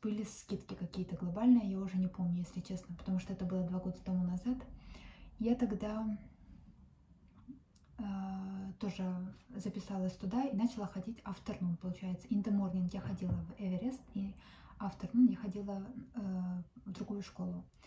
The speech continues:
Э, из плюсов мне понравилась локация. Это было прям в Графтон-стрите, на Графтон-стрите. Э, преподавательский состав был тоже очень хороший, было очень мало студентов, где-то пять.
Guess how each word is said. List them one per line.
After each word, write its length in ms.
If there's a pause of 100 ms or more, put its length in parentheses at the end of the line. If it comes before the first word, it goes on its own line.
(760)
Э, 280
из 180
плюсов 420
мне 120
понравилась 480
локация. 640
Это 180
было 280
прям 640
в 40
Графтон-стрите, 1080 (360)
на 100
Графтон-стрите. 880 (720)
Э, 180
преподавательский 720
состав 420
был 120
тоже 280
очень 220
хороший, 480
было 260
очень 460
мало 240
студентов, 640
где-то 280
пять. 380